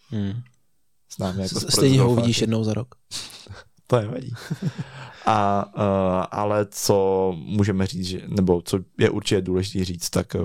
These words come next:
Speaker 2: Kuba neměl ke spolupráci s Golf Shopem ani jako jednu výhradu prostě.
Speaker 1: To je pravda.
Speaker 2: Eh, i v tom srdcerivném příspěvku mě skoro ukápla slza, když jsem to
Speaker 1: Hmm.
Speaker 2: četl. Tak, eh,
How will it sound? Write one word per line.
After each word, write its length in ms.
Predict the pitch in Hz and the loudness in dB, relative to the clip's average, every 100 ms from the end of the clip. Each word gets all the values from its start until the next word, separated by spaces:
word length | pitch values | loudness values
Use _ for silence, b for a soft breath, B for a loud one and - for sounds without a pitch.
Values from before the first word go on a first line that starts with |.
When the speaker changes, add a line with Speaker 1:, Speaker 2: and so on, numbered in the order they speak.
| - | -4
Speaker 2:
Kuba 300 | 98 95 90 | -2 0 0
neměl 380 | 90 92 90 90 | -2 -2 -2 -4
ke 160 | 95 | -6
spolupráci 560 | - 101 90 92 - 95 | -4 -4 -2 -6 -6 -6
s 120 | 98 | -6
Golf 260 | 95 90 - | -4 -4 -6
Shopem 320 | 92 95 87 | -4 -4 -4
ani 180 | 90 92 | -6 -6
jako 160 | 95 | -2
jednu 300 | 101 95 98 | -2 -2 -2
výhradu 440 | 92 90 98 90 90 | -4 -2 -2 -2 -4
prostě. 340 | - - 202 | -8 -6 0
Speaker 1:
To 60 | 113 | 0
je 60 | |
pravda. 340 | 101 98 110 107 - | 0 -6 -8 -12 -6
Speaker 2:
Eh, 40 | - 98 90 87 82 - | 0 2 2 0 -4 -4
i 80 | 113 | -4
v 80 | - | 0
tom 300 | 95 90 87 - | 0 0 -4 -6
srdcerivném 560 | - 98 - 95 95 92 | 0 2 2 0 -2 -4
příspěvku 440 | - - 92 101 | -6 -6 -6 -2
mě 120 | 90 | -2
skoro 240 | - - - | -2 -2 -4
ukápla 380 | - 92 - 90 | 0 0 0 -4
slza, 280 | - 95 107 | -4 -4 -4
když 120 | 95 | -2
jsem 120 | 120 | 0
to 60 | 101 | 0
Speaker 1:
Hmm. 80 | 92 | -2
Speaker 2:
četl. 240 | - 87 B B B B | -6 -10 B B B B
Tak, 260 | - 90 | -2 0
eh, 40 | - | 0